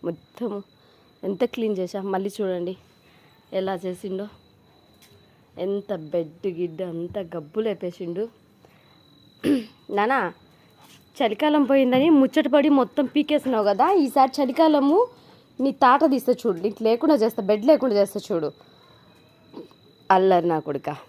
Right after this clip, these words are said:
ఇంత అల్లరా నువ్వు? ఆ? బెడ్ మొత్తం చించి పడేసినావు.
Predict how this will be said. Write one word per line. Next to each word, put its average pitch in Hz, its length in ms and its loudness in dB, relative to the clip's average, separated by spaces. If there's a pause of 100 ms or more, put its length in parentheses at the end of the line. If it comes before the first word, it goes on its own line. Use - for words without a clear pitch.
(220)
ఇంత 196 220 -4 (100)
అల్లరా 233 340 2 (100)
నువ్వు? 175 280 -2 (1400)
ఆ? - 20 0 (320)
బెడ్ 175 360 0 (160)
మొత్తం 311 460 2
చించి 247 280 -2
పడేసినావు. 269 520 0